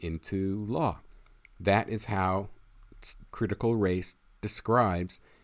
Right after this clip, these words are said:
the, the, the systemic racism that they talk about, that it is racist actions that are part of the mainstream systems of operation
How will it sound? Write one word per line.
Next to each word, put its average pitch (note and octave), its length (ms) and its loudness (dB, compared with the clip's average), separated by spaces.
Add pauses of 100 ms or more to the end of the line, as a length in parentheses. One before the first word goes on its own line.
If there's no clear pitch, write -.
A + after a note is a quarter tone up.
(240)
the, F2+ 220 -2
the, E2+ 340 -6
the F2 200 -4
systemic G#2 560 0
racism F2 640 0
that F#2 160 -4
they A2+ 120 -4
talk C#3 320 -4
about, D#2+ 360 -8 (520)
that G2 260 2
it F#2+ 240 0
is G2 460 2 (640)
racist A2+ 640 4 (180)
actions F#2+ 720 -2 (320)
that G2 400 2
are F2+ 200 0
part A2 480 0
of F#2+ 220 -2
the F2 100 -2
mainstream G2 920 0
systems G2 560 -4
of F2+ 100 -2
operation F#2+ 920 -2